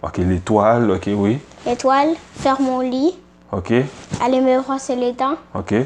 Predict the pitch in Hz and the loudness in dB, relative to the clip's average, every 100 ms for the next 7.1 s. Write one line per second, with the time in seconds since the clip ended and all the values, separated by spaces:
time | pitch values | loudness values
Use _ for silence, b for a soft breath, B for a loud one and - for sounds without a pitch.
0 | - 240 269 254 262 277 269 254 262 294 | -2 -2 -2 0 -2 -2 -4 -6 -2 2
1 | 349 349 330 302 269 254 226 208 - - | 4 4 2 0 -2 -6 -8 -14 -18 -8
2 | 90 - 101 98 90 113 110 107 107 107 | -6 0 0 0 0 4 6 6 6 4
3 | 123 120 117 101 98 95 95 98 92 110 | 2 2 2 -2 -4 -4 -6 -4 -6 -6
4 | 110 90 95 92 - _ - 95 87 92 | -6 -8 -10 -14 -18 _ -10 -6 -4 -6
5 | 92 92 92 98 90 262 262 262 - - | -8 -10 -8 -6 -2 0 0 -4 -10 -20
6 | _ - 247 240 240 240 - 240 247 254 | _ -4 -2 -2 -4 -4 -6 -4 0 0